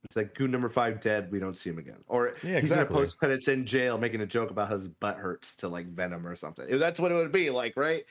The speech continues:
Speaker 1: I mean,
Speaker 2: Mm-hmm.
Speaker 1: but it's like, "No, we're gonna, we're gonna do some different things," and they don't suppr-, you know, don't hold back.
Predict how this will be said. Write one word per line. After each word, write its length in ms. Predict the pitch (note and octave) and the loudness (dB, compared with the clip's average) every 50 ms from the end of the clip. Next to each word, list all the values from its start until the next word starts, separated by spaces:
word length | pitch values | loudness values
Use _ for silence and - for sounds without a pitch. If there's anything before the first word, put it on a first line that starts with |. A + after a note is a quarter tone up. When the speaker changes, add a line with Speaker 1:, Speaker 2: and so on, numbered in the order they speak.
| - - - _ _ - | -20 -20 -20 _ _ 0
Speaker 1:
I 80 | B2 | 2
mean, 260 | B2 C3 C3 A#2+ G#2 | 4 4 4 4 2
Speaker 2:
Mm-hmm. 20 | G#2 | 2
Speaker 1:
but 220 | A#2+ B2 A#2 - - | 2 2 0 0 -4
it's 180 | A#2 A2 - - | -6 -6 -6 -8
like, 200 | - - C3+ A#2 | -6 -6 -4 0
"No, 220 | C3 D#3 D3 B2+ | 0 2 2 2
we're 120 | A#2 B2+ C3+ | 2 0 2
gonna, 280 | C3+ C#3+ C#3+ C#3 B2+ - _ - _ _ _ _ _ _ _ _ - | 2 0 0 0 -2 -4 _ -20 _ _ _ _ _ _ _ _ -6
we're 40 | G2 A#2 | -4 -2
gonna 100 | B2+ B2 | -2 0
do 140 | B2 C3 C3+ | 0 0 0
some 160 | C3 - C#3 C3 | 0 0 -2 0
different 340 | B2+ C3 B2+ - C3+ C3 - | 0 -2 0 0 -2 -2 0
things," 320 | B2+ C#3+ C3 G2+ E2+ E2 | -2 -2 -2 -4 -10 -12
and 320 | E2 E2 E2 E2 D#2+ E2 _ _ _ _ _ _ _ _ - | -12 -12 -12 -12 -14 -16 _ _ _ _ _ _ _ _ -16
they 180 | - F#2 F2+ F2 _ _ _ _ _ _ _ _ _ _ _ _ - | -14 -14 -14 -14 _ _ _ _ _ _ _ _ _ _ _ _ -14
don't 140 | F#2+ F#2 - | -14 -12 -12
suppr-, 280 | - - - - - - - | -12 -14 -14 -14 -16 -12 -6
you 80 | G2+ G2+ | -6 -4
know, 240 | F#2 E2+ E2 E2 E2 _ - _ _ _ _ _ _ _ _ _ - | -4 -4 -6 -8 -10 _ -20 _ _ _ _ _ _ _ _ _ -8
don't 200 | - F#2+ G2+ G2+ | -6 -6 -4 -4
hold 200 | A#2 G#2+ G2 F2 | -2 -4 -4 -2
back. 320 | G2 G2 F#2 E2 - - | -2 -2 -4 -4 -6 -10